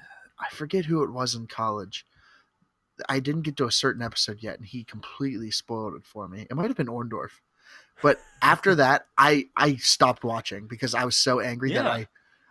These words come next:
Speaker 1: I, like, it just ruined the series for me, and I d-, I didn't wanna watch it anymore.
Speaker 3: So that's why I'm in the habit now of just, like, anytime someone mentions a show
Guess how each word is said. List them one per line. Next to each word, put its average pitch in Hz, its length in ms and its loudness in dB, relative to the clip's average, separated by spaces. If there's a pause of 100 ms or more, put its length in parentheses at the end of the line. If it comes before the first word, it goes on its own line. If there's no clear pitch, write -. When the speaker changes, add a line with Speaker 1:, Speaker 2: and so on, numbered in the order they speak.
(140)
Speaker 1:
I, 143 100 4
like, 147 160 4
it 160 60 4
just 165 200 0
ruined 175 240 4
the 139 60 0
series 196 400 0
for 107 180 -10
me, 98 200 -16 (160)
and 131 120 -2
I 123 100 -2
d-, 120 180 -8
I 131 100 -2
didn't 135 200 -2
wanna 131 140 0
watch 151 260 0
it 120 40 -4
anymore. 110 460 -12 (160)
Speaker 3:
So - 160 -6
that's 160 200 2
why 202 140 4
I'm 175 100 2
in 160 80 -2
the 131 60 -2
habit 131 340 0
now 110 220 2
of 104 80 -4
just, 117 220 -4
like, 110 280 0
anytime 127 840 -2 (320)
someone 117 320 0
mentions 110 420 0
a 101 40 -2
show 104 540 0